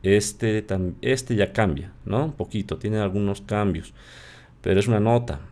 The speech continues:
Entonces, este también sería igual a este. Hasta ahí llegaremos, ¿no? Los tres primeros compases se van a copiar hasta aquí. Y aquí algún cambio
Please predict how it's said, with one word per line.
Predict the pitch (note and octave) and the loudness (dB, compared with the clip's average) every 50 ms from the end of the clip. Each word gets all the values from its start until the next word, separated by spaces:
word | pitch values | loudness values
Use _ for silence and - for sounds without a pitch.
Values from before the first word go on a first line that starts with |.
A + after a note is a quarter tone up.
| - - - | -18 -12 -8
Entonces, | F#2 E2+ - G2+ F2+ F#2 G2 G2 F#2 - - | -6 -4 -2 0 0 0 -2 -4 -6 -4 -2
este | A2 A2+ A#2 A#2+ A2+ | 0 0 0 0 -2
también | - G2+ G2+ G2 | -2 0 0 0
sería | F#2+ G#2 G2 F#2+ F#2+ | 0 0 0 2 2
igual | F#2 - G2 G2 - | 2 2 4 4 4
a | G#3+ A#2 | 4 4
este. | A#2+ - - A#2+ | 2 0 0 0
Hasta | A#2+ - C3+ | 2 2 2
ahí | C#3+ | 4
llegaremos, | D#3 D3+ C#3+ B2+ G2+ C#2+ - - - - - - | 6 6 6 6 6 4 2 -4 -12 -18 -12 -6
¿no? | - A#2 B2+ B2 | -4 -2 0 0
Los | E2+ - - | -2 -2 -2
tres | - A#2+ B2 B2 | -2 -2 0 2
primeros | - B2 A#2+ A2+ A2+ - | 2 2 4 2 2 0
compases | - A2+ G2+ G#2 A#2 A2+ A#2 A2+ A#2+ A#2+ | -2 -2 0 2 4 4 4 2 0 -4
se | A#2+ - | -4 -2
van | F#2 F#2 F2+ | -2 0 -2
a | F2+ - | -2 -4
copiar | - F#2 - F2+ E2 | -6 -4 -2 0 0
hasta | E2 - - | 0 -2 -4
aquí. | F2+ - A2+ A#2 - | -6 -4 -4 -6 -4
Y | - - G2 | -2 -2 -2
aquí | F#2 - - G#2 | -2 -2 -2 -2
algún | G2 - G2 F#2+ F#2 | -2 -2 -2 -6 -10
cambio | G2+ - - G#2 F2+ D#2+ - - | -6 -2 0 0 0 0 -2 -8